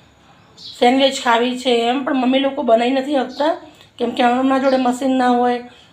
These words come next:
આ વસ્તુ હાજર ના હોય. પણ આપણે આ સરસ મજાની ગામડાની બહેનો બી બનાવી શકશે અને ગામડાના છોકરા બી ખાઈ શકશે. એવી રીતના આપણે બનાના સેન્ડવિચ આપણે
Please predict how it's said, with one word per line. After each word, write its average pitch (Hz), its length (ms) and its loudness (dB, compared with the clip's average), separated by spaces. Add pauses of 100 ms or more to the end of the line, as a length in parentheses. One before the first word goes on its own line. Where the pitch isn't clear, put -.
(140)
આ 233 80 -2
વસ્તુ 240 380 -2
હાજર 233 340 2
ના 240 140 0
હોય. 226 320 -4 (540)
પણ 226 200 4
આપણે 247 380 -2
આ 269 160 2
સરસ 294 280 -4
મજાની 269 260 -2
ગામડાની 254 420 -2
બહેનો 262 240 -2
બી 277 140 -6
બનાવી 262 300 -4
શકશે 269 240 -8
અને 262 100 -4
ગામડાના 247 420 -4 (640)
છોકરા 247 200 2
બી 247 180 -2
ખાઈ 233 160 -2
શકશે. 247 380 -2
એવી 254 180 0
રીતના 240 260 0
આપણે 285 420 -2 (840)
બનાના 254 340 2
સેન્ડવિચ 240 360 0
આપણે 269 440 0